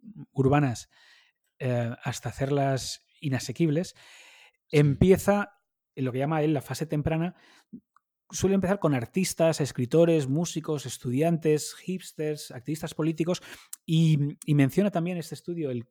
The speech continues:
Speaker 1: el colectivo homosexual en el primer estudio. Hoy en día hay muchos estudios específicos sobre el rol, ¿no? del, del colectivo L G B T Q plus
Speaker 2: Sí.
Speaker 1: en,
Speaker 2: Sí.
Speaker 1: en,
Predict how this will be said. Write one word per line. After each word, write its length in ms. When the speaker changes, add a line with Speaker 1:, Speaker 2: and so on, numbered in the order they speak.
Speaker 1:
el 220
colectivo 880
homosexual 640
en 120
el 140
primer 260
estudio. 500
Hoy 200
en 140
día 320
hay 160
muchos 320
estudios 340
específicos 800
sobre 380
el 160
rol, 360
¿no? 200
del, 300
del 180
colectivo 800
L 160
G 360
B 180
T 280
Q 320
plus 160
Speaker 2:
Sí. 380
Speaker 1:
en, 560
Speaker 2:
Sí. 440
Speaker 1:
en, 100